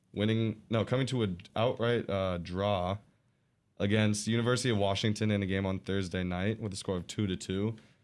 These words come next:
This gave Oregon State the outright sole leadership of the Pac-twelve championship.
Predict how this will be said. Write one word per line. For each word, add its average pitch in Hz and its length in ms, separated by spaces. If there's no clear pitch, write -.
This 104 180
gave 113 580
Oregon 104 280
State 104 240
the 101 80
outright 92 540
sole 98 360
leadership 98 460
of 85 100
the - 60
Pac-twelve 87 440
championship. 82 560